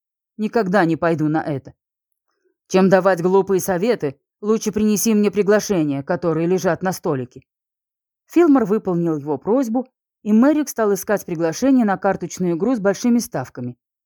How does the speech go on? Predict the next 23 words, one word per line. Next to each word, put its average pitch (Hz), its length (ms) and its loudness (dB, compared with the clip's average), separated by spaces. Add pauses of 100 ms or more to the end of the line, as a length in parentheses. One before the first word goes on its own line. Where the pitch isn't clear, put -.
вечеринку 262 500 2
холостяков, 254 640 -4 (420)
что-то, 240 440 -2 (260)
что - 160 -4
могло 220 280 4
бы 185 140 -2
помочь 185 420 -4
ему 208 200 2
в 269 60 -4
сложившейся 180 680 -4
ситуации. 143 680 -8 (560)
Наконец, 170 500 0 (220)
в - 60 -20
самом 196 280 0
низу 190 240 0
стопки 226 420 0
он 185 100 -4
нашел 175 320 -2
то, 254 200 -2
что 226 180 -10
ему 190 220 -2
было 160 240 -2
нужно. 139 400 -6